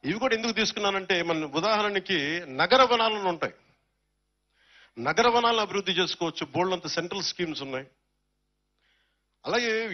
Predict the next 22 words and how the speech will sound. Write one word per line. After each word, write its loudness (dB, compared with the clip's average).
యువతకి 0
కావాల్సిన 0
స్కిల్ -6
డెవలప్‌మెంట్ 0
కానీ, -4
ఈ -4
రోజు 0
నేను -2
అడిగితే -6
ప్రతిసారి, -4
పాపం -2
ఇందాక -2
కూడా 2
వచ్చినప్పుడు -6
మా 2
ఈ, -4
ఆ, 2
కూర్చోబెట్టి -2
మా 0
టెంపరరీ -2
ఉద్యోగాలు 0
అయిపోయినాయి -2